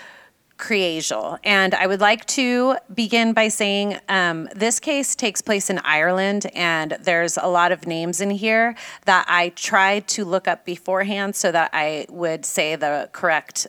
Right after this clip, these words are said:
uh, pronunciation. So if I don't, I apologize in advance, um, if I'm not saying certain names or, uh, places correctly. So I apologize.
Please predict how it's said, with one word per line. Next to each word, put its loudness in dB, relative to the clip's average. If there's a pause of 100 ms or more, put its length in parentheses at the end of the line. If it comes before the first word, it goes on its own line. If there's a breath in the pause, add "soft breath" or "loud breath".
uh, 0
pronunciation. -4 (380 loud breath)
So 2
if -2
I 2
don't, 0
I 0
apologize -2
in -8
advance, -4 (320 loud breath)
um, -2
if -10
I'm -6
not -6
saying -4
certain -4
names -6
or, -4
uh, -6
places -8
correctly. -6
So -4
I -4
apologize. -10